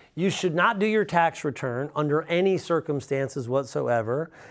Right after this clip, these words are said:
and your ta-, your accountant should not give you money-making advice. They shouldn't make cracks about what you did or didn't do, 'cause that's not what you pay 'em to do.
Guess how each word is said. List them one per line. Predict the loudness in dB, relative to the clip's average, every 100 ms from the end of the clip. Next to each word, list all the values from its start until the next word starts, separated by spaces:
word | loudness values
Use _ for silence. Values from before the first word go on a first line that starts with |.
| -4
and | 0
your | 2
ta-, | 2 0 2
your | 0
accountant | 0 0 -2 -2
should | -4 -2
not | -2 -2
give | -2 0
you | 2
money-making | 2 2 2 0 -4 -12
advice. | -12 -12 -14 -20 -10
They | -8
shouldn't | -2 -2 0
make | 0 -2
cracks | -4 0 0 0 -2
about | -2 0
what | 0 -4
you | -4
did | -4 -2
or |
didn't | -2 -2 -2
do, | -2 -2
'cause | -2 -2
that's | 0 0
not | -2
what | -2
you | -4
pay | -4 -2
'em | -2
to |
do. | -2 -2 -2